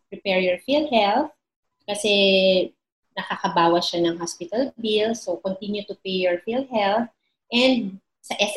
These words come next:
S S, meron tayong S S S. Kasi once we deliver,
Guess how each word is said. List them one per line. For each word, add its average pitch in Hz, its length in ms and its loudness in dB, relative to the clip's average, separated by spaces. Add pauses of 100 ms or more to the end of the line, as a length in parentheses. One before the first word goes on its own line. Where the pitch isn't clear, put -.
S 196 160 0
S, 233 300 2 (100)
meron 185 320 -2
tayong 180 320 0
S 175 160 -10
S 180 240 -12
S. 196 240 -2
Kasi 214 400 -4 (320)
once 269 240 2
we 262 160 2
deliver, 196 800 2